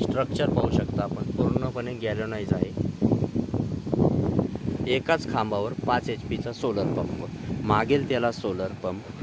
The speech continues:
या अंतर्गत महाराष्ट्र शासन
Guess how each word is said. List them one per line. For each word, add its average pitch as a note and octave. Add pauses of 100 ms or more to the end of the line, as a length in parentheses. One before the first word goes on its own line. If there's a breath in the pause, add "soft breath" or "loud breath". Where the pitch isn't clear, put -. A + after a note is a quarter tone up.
(1000)
या A#2
अंतर्गत F2 (2000)
महाराष्ट्र A2
शासन F#2+